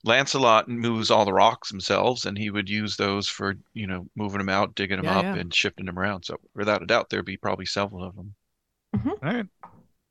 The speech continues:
Speaker 3: So what's your idea here, Colette?
Speaker 2: Well, I wanted to essentially put one end under the edge of the rebar,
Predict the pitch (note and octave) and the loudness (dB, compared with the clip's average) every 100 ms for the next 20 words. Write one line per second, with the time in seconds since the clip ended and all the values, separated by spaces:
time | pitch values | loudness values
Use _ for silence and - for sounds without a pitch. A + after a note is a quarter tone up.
0 | _ _ _ - _ _ _ _ - - | _ _ _ -20 _ _ _ _ -14 2
1 | D#3+ C#3+ D3 G3+ C#4 - E3+ E3 D3+ D3 | 4 6 4 2 0 4 4 4 4 2
2 | B2+ B2 - A#2 A#2+ - _ _ _ _ | 2 0 0 0 0 -2 _ _ _ _
3 | _ _ - - _ _ - G#3 G3+ D4 | _ _ -20 -20 _ _ 4 8 10 8
4 | A4 _ _ _ _ _ - A3+ A3+ A3+ | 6 _ _ _ _ _ 8 10 12 10
5 | A3+ A3+ A3 - F#3+ G3+ A#3 D#4 A#3+ B3 | 8 8 6 2 4 8 8 6 2 2
6 | B3 B3+ C4 C4 B3+ _ _ _ _ A3 | 4 4 4 2 0 _ _ _ _ 0
7 | - G3 G#3+ D#4 B3 G3 G3 G#3 - _ | 2 2 4 6 8 10 8 6 2 _
8 | _ _ _ _ - A#3 F3+ G3 A3+ A3+ | _ _ _ _ 0 2 6 6 8 6
9 | A3+ - F3+ G3 G#3 G#3 G#3 G#3 G#3 _ | 4 4 2 4 2 4 4 2 0 _
10 | _ _ _ _ - D#3 F3+ - E3+ E3+ | _ _ _ _ -10 -4 2 4 4 2
11 | F3 E3 E3 D3+ A#3+ C3 G2 C3+ F#3 | 0 2 0 2 2 4 6 6 4